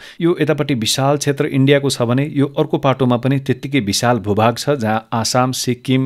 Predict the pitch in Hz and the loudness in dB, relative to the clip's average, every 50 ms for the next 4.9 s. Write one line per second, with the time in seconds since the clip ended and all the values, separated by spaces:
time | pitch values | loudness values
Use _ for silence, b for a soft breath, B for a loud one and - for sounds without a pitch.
0 | 131 117 110 104 110 123 127 127 131 131 135 131 117 101 98 107 110 123 123 127 | 0 -2 -2 0 0 2 2 2 2 2 0 -2 0 2 2 2 2 2 2 2
1 | 127 131 135 123 113 101 110 110 - - 117 - - - 110 104 104 101 95 - | 2 0 0 -2 0 2 2 2 2 0 -4 -6 -4 -4 -2 0 0 -2 0 -2
2 | 101 90 95 95 - - 165 202 196 B B B B B - 143 170 190 196 185 | -4 -2 -2 -4 -2 -2 -2 -2 -4 B B B B B 2 4 4 6 4 4
3 | 180 196 - - 135 135 135 - 165 170 170 156 160 143 135 160 156 160 139 110 | 2 0 -2 -2 -2 0 0 0 0 0 0 0 -2 -2 -2 -2 0 0 0 0
4 | 107 101 104 131 139 143 147 147 147 151 151 147 - 120 135 131 139 | 0 2 4 4 4 6 6 6 4 4 2 0 0 0 2 4 4